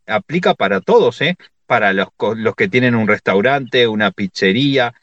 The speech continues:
una persona que, que hace ejercicios, ayuda a otro, un personal trainer, inclusive un músico, porque de verdad, la música es música, nos gusta tocarla, nos gusta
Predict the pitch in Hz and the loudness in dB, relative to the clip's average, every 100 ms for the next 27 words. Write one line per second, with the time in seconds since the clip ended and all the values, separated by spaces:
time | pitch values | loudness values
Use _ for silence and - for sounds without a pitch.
0 | _ _ 101 107 95 98 123 117 110 98 | _ _ -4 -4 -4 -4 -2 0 0 2
1 | 92 - 104 104 - 107 98 98 98 - | 0 0 -2 -2 -2 0 0 0 -2 -2
2 | 98 - 147 139 123 95 120 107 110 135 | -4 -2 -2 -2 -4 -6 0 2 2 2
3 | 117 98 110 101 101 95 92 151 151 131 | -2 -4 -4 -2 -2 -2 0 0 0 0
4 | 123 _ _ - 135 156 - 254 233 196 | -2 _ _ -8 -2 0 2 4 6 6
5 | 285 - 143 107 - _ - - - 127 | 4 -2 0 0 -2 _ -20 -8 -4 0
6 | 151 156 180 269 226 - _ _ _ 127 | 2 4 4 4 2 -2 _ _ _ -2
7 | 175 247 - 131 127 127 - _ _ 190 | 0 -2 -4 -4 -2 -4 -6 _ _ -2
8 | 175 220 214 170 143 131 117 175 196 190 | 0 -2 -2 -4 -2 0 0 0 0 0
9 | 156 135 185 170 151 113 107 160 - 156 | 0 0 2 0 -2 -6 -4 -6 -2 -4